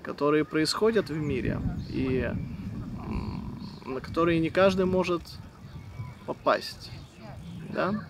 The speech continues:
в силу тех или иных, а, причин, но которые заслуживают всеобщего внимания. Это вторая причина. И третья, наконец, дать другим людям возможность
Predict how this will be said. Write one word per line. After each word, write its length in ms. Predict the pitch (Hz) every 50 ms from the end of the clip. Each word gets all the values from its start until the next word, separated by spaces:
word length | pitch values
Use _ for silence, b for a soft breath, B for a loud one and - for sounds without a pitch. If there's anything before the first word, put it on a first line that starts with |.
| - - - - - - - - - -
в 40 | -
силу 260 | - 156 147 147 147
тех 320 | - - 156 151 147 - - -
или 400 | - 143 139 139 143 139 139 139
иных, 720 | 135 - - 147 147 147 147 143 139 135 - - - - - - - - -
а, 400 | - 135 131 131 127 123 120 117
причин, 500 | - 151 151 - - - 117 113 - - - B B B B B B B B B
но 120 | - 147
которые 420 | - 175 170 220 226 254 254 208 165
заслуживают 1040 | 156 165 165 - - 170 180 190 214 233 214 214 196 170 143 131 123 107 - - - - - - - - 202 202 220 254 277 262 -
всеобщего 600 | - - - 151 151 165 180 185 - - 180 165 156
внимания. 720 | 156 156 156 151 139 127 117 113 104 101 107 98 95 123 - - - - - - - - - - - - - - -
Это 160 | 175 180 196
вторая 420 | 180 - - 180 151 139 120 113 107
причина. 440 | - - 120 - - - 131 147
И 80 | 165 175
третья, 480 | 175 - 208 233 254 254 - - 190 165
наконец, 480 | 160 156 - 156 156 151 147 143 147 151
дать 440 | 160 156 165 165 160 147 - - - - - - - - - - - - - - - - - - - - -
другим 400 | 147 156 156 165 190 208 208 196
людям 340 | 180 170 160 156 147 139 135
возможность 840 | 135 139 - 143 147 160 180 190 185 185 170 165 - - - -